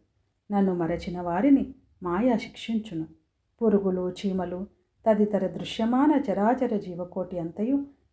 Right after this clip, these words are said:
నా శరీరమే, నా రూపమే." ఈ చక్కని అమూల్యమైన మాటలు విని వెంటనే నా మనస్సులో ఏ నౌకరి కొరకు యత్నించక గురుసేవలోనే నిమగ్నమగుటకు నిశ్చయించుకొంటిని. కాని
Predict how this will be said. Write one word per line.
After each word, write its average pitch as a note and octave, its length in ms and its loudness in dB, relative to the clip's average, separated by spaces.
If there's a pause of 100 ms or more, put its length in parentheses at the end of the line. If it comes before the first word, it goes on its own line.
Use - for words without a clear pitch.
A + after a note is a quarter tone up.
(100)
నా F3 200 -4
శరీరమే, E3+ 800 -2 (120)
నా D#3+ 160 -4
రూపమే." F3+ 460 -4 (600)
ఈ A#3+ 260 2
చక్కని F#3 300 -2
అమూల్యమైన G3+ 640 2
మాటలు E3+ 400 -6
విని F3 320 -6 (400)
వెంటనే G#3 480 2
నా E3+ 140 -2
మనస్సులో E3+ 680 -6 (440)
ఏ G3+ 180 6
నౌకరి B3 400 4
కొరకు A#3 440 0
యత్నించక G3+ 680 -4 (420)
గురుసేవలోనే G3+ 840 2
నిమగ్నమగుటకు F3+ 920 -4
నిశ్చయించుకొంటిని. E3+ 1040 -6 (480)
కాని G3 440 0